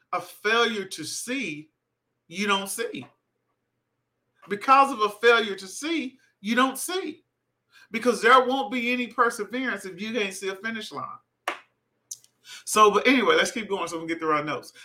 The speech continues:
Jesus saw substance in their belief. He saw they were not just hoping and wishing, right? They wasn't just coming to church on Sunday and coming on Wednesday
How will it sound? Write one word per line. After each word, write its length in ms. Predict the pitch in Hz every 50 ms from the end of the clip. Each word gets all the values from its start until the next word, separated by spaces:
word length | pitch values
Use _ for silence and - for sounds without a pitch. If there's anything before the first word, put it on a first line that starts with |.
| - _ -
Jesus 440 | - 214 262 285 262 277 285 -
saw 180 | - 233 202 185
substance 840 | 196 - - - - - 254 262 269 269 - - 196 180 175 - - -
in 120 | 170 165
their 160 | 170 165 160 160
belief. 520 | 156 156 165 196 226 202 - - - _ _ _ - - _ -
He 140 | 233 254 254
saw 380 | - - 254 240 240 226 220
they 220 | 196 214 220 220 220
were 200 | 190 175 156 151
not 480 | 160 160 170 190 214 233 233 233 -
just 280 | - 208 196 190 - -
hoping 460 | - - 214 214 214 214 208 202 196
and 160 | 180 165 156
wishing, 420 | 156 202 202 196 - - - - - _ _ _ _ _ _ _ _ _ _ _ _ _ _ _ _ _ _ -
right? 360 | 151 175 180 202 214 202 - - - -
They 140 | 208 226 240
wasn't 260 | 254 254 262 254 -
just 260 | 254 240 233 - - -
coming 240 | 233 226 233 233
to 100 | 226 214
church 300 | 214 - 247 220 220 214
on 160 | 226 208 196 196
Sunday 480 | - - 202 202 196 196 196 190 170
and 100 | 160 -
coming 320 | - 247 240 233 226 226 220
on 200 | 214 202 196 196
Wednesday 640 | 196 196 196 196 180 165 185 185 175 175 175 175